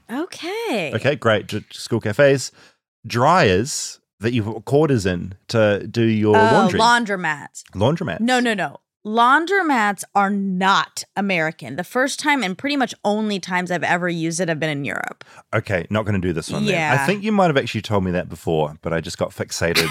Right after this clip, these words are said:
Speaker 2: <laughs> on the idea 'cause I have a, lo-, a little dryer and washer in my building, and I'm always trying to find quarters.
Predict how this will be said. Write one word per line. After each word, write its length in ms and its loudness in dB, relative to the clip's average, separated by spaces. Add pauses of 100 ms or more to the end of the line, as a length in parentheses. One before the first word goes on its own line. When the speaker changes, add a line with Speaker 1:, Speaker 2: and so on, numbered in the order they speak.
Speaker 2:
<laughs> 100 -6
on 100 0
the 120 -2
idea 280 -2
'cause 160 -6
I 160 0
have 220 2
a, 100 4
lo-, 260 2
a 140 -2
little 260 -2
dryer 500 -2
and 240 -8
washer 280 -6
in 120 -8
my 140 -4
building, 460 -4 (420)
and 100 -4
I'm 100 -2
always 340 2
trying 160 -4
to 60 -6
find 240 -4
quarters. 640 0